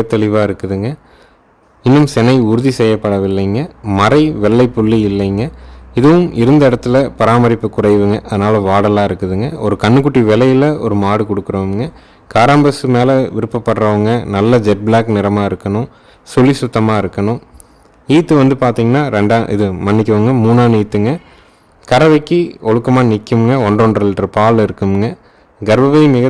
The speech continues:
தெளிவா இருக்கும், மறை வெள்ளை புள்ளி இல்ல, பல் வந்து கடை முளைப்புங்க, ஜெட் பிளாக் நிறத்துல இருக்குதுங்க. இருந்த இடத்துல பராமரிப்பு குறைவுங்கிறதுனால கொஞ்சம் வாடலா இருக்குதுங்க.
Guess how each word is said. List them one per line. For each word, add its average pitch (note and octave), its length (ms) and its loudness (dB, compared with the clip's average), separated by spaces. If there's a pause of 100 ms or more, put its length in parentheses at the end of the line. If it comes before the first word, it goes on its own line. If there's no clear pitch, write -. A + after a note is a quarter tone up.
தெளிவா A#2+ 360 2
இருக்கும், C3 300 -4 (400)
மறை G#2+ 200 2 (100)
வெள்ளை A2+ 220 0 (100)
புள்ளி G#2+ 200 -2 (140)
இல்ல, G#2 160 -4 (880)
பல் B2+ 280 2
வந்து B2 220 2
கடை A2 180 0 (100)
முளைப்புங்க, G#2 460 -2 (920)
ஜெட் A2+ 200 0
பிளாக் B2+ 300 2
நிறத்துல G#2+ 400 -2
இருக்குதுங்க. G2+ 380 -6 (360)
இருந்த D3+ 240 2
இடத்துல C3+ 260 0 (320)
பராமரிப்பு B2+ 520 0
குறைவுங்கிறதுனால G#2+ 720 -2 (140)
கொஞ்சம் B2 360 0
வாடலா G#2 400 0
இருக்குதுங்க. F#2 400 -6